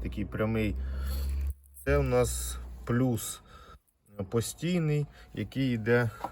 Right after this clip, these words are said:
з акумулятора. Ось тут така ця фішечка є, що йде на ось цьому блоці. Тут тридцятиамперний у нас стоїть предохранитель.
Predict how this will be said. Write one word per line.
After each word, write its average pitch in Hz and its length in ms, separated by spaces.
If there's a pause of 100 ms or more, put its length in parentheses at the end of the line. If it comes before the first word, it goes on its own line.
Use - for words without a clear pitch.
(200)
з 98 300
акумулятора. 117 920 (1900)
Ось - 100 (100)
тут 110 100
така - 320
ця - 220 (600)
фішечка 127 640
є, 98 240 (1300)
що - 200 (200)
йде 110 320
на 101 240 (100)
ось 117 180
цьому 113 420
блоці. 123 540 (1700)
Тут 110 220
тридцятиамперний 113 1200
у 101 120
нас 101 240
стоїть 101 480
предохранитель. 101 880